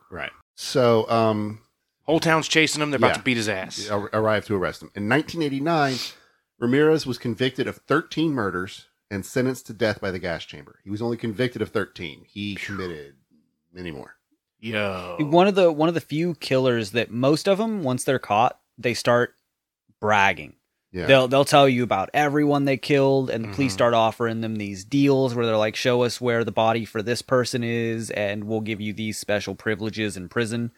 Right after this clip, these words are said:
Speaker 3: And most, most serial killers are so inside their own egos
Speaker 2: Yeah, they're
Speaker 3: that they can't wait to tell you.
Speaker 2: Yeah,
Speaker 3: But
Speaker 2: 'cause that's
Speaker 3: the
Speaker 2: why
Speaker 3: really
Speaker 2: they did it, is they
Speaker 3: Right.
Speaker 2: wanted people to be like, "Oh, you're an
Speaker 3: They wanted
Speaker 2: artist
Speaker 3: the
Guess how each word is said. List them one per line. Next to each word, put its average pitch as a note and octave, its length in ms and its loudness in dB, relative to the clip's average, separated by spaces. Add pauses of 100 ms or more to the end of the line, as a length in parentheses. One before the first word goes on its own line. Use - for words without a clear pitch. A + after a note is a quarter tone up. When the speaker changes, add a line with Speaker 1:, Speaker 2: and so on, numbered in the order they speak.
(420)
Speaker 3:
And A2+ 580 0 (760)
most, C#3+ 640 6
most C#3+ 300 4
serial E3+ 420 2
killers A#2 420 0
are A2+ 120 0
so C#3+ 880 4 (500)
inside A#2+ 720 2
their G#2+ 260 2
own A2+ 380 -4
egos C3 760 0
Speaker 2:
Yeah, - 60 -20
they're A#2+ 120 2
Speaker 3:
that A2+ 140 4
they B2+ 120 6
can't C3+ 360 -2
wait A#2+ 420 0
to A2+ 80 -8
tell A#2+ 260 0
you. E2+ 180 -10 (300)
Speaker 2:
Yeah, A#2 160 -2
Speaker 3:
But B2+ 180 8
Speaker 2:
'cause A#2 100 0
that's C3 160 6
Speaker 3:
the D3 80 8
Speaker 2:
why D3 100 10
Speaker 3:
really F3 300 8
Speaker 2:
they C#3+ 100 10
did G#2+ 100 4
it, E2 100 -12 (440)
is A2 160 -4
they A#2 120 4
Speaker 3:
Right. B2 240 6
Speaker 2:
wanted B2 300 6
people G#2+ 300 -6
to G2+ 60 -2
be G#2 180 -4
like, G2+ 300 -2
"Oh, F3 120 8
you're C3+ 200 2
an B2+ 80 0 (120)
Speaker 3:
They C#3 60 2
wanted B2+ 180 4
Speaker 2:
artist B2 260 2
Speaker 3:
the A#2+ 80 0